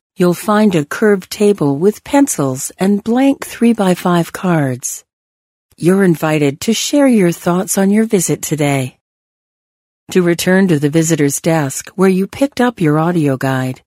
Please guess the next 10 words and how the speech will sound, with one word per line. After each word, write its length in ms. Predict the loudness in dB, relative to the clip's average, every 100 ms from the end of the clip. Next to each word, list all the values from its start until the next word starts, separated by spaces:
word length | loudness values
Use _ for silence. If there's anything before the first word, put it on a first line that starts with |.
| _ -4
continue 580 | 0 0 4 6 6
past 500 | 4 -2 -2 -2 -4
the 100 | -6
curved 360 | -4 0 0 -2
table 560 | -2 -2 0 -4 -6 -4
and 180 | -2 0
turn 260 | 2 2 4
to 80 | 4
your 200 | 2 2
right. 500 | 0 0 -2 -6